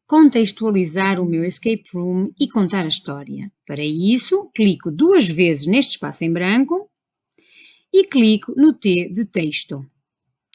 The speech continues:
Surge uma caixa e vou escrever a minha história.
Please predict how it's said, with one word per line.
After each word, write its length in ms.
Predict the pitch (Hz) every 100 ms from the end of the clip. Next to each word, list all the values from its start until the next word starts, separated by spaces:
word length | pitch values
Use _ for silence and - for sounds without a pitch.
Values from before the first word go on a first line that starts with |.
| -
Surge 340 | - 208 156
uma 160 | 180 190
caixa 640 | 220 220 262 - 330 359 - -
e 100 | 277
vou 160 | 196
escrever 680 | 175 - 233 180 214 226 - -
a 60 | 262
minha 260 | 208 170
história. 580 | 190 - 151 139 139 135